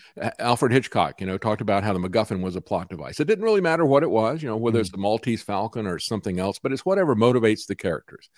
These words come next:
Speaker 1: And
Speaker 2: Right.
Speaker 1: what we've noticed, the way the globalists have been motivating, uh,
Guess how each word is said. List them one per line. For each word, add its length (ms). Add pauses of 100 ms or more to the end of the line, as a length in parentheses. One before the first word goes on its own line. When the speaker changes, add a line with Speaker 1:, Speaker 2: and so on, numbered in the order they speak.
(280)
Speaker 1:
And 100
Speaker 2:
Right. 60
Speaker 1:
what 80
we've 180
noticed, 680
the 120
way 160
the 80
globalists 440
have 80
been 180
motivating, 720 (500)
uh, 320